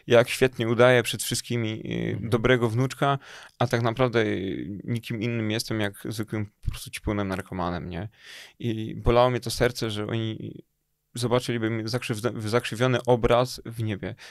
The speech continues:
Speaker 1: Po prostu już wtedy tak naprawdę było mi bliskie to, że, że Bóg istnieje chyba i łatwiej mi było w tego Boga wierzyć, aniżeli,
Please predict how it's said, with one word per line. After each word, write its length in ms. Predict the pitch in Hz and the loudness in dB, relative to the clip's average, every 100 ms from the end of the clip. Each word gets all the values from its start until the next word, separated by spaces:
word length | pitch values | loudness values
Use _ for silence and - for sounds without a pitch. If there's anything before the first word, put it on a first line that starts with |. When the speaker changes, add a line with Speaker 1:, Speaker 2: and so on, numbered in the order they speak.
| - | -10
Speaker 1:
Po 80 | - | -4
prostu 220 | - - | -2 0
już 80 | 131 | -2
wtedy 340 | - 123 123 123 | 2 2 4 2
tak 140 | 117 | 2
naprawdę 360 | 120 - 113 113 | 0 0 0 0
było 180 | 113 | 0
mi 140 | 113 110 | 0 0
bliskie 360 | 117 127 - | 0 -2 -2
to, 160 | 110 110 | -2 -2
że, 140 | 104 | -2
że 160 | 101 104 | -2 -4
Bóg 260 | 104 110 127 | -4 -6 -6
istnieje 360 | 120 110 113 | -4 -2 -2
chyba 280 | 117 107 139 - - - - _ - | -2 -4 -8 -12 -18 -18 -20 _ -4
i 220 | 120 113 | -2 0
łatwiej 320 | 123 139 135 | 0 0 0
mi 80 | 120 | -2
było 180 | 113 120 | 0 0
w 100 | - | 0
tego 180 | 113 107 | -2 0
Boga 260 | 113 117 | 0 0
wierzyć, 360 | 113 117 139 131 | 0 0 -2 -4
aniżeli, 680 | 113 113 120 113 110 110 | -4 -4 -4 -4 -6 -8